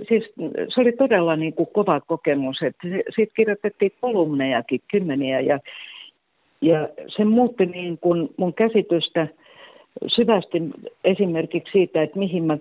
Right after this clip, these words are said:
kuulun, että mi-, minkälaiset, minkälaisiin ihmisiin mä samaistun, koska mä, niin kuin, huomasin, että, että tulee paljon yhteydenottoja sellaisilta ihmisiltä, jotka epäröivät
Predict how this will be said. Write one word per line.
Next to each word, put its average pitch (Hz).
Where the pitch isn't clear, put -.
kuulun, 139
että -
mi-, 185
minkälaiset, 165
minkälaisiin 165
ihmisiin 143
mä 147
samaistun, 143
koska -
mä, 175
niin 185
kuin, 196
huomasin, 185
että, 180
että 180
tulee 196
paljon 196
yhteydenottoja 170
sellaisilta 185
ihmisiltä, 180
jotka 165
epäröivät 214